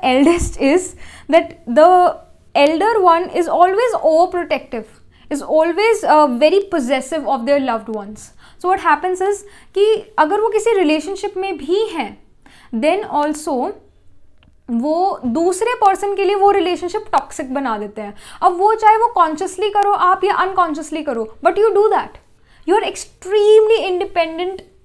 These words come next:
in a relationship and you want to protect the other person, you want to possess the other person।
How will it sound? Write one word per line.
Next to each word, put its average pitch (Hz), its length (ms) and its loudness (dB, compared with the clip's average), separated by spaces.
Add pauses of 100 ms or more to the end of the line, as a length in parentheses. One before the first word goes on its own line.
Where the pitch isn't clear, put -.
(120)
in 320 100 -2
a 349 80 4 (100)
relationship 302 520 -6 (920)
and 294 260 -2 (220)
you 427 340 2 (340)
want 339 380 0 (100)
to 427 60 0 (140)
protect 349 720 0
the 311 100 2 (100)
other 269 240 -2
person, 233 360 -8
you 302 140 -4
want 311 240 -2
to 392 40 -4 (180)
possess 311 420 0
the 269 220 -2
other 233 220 -6
person। 208 280 -12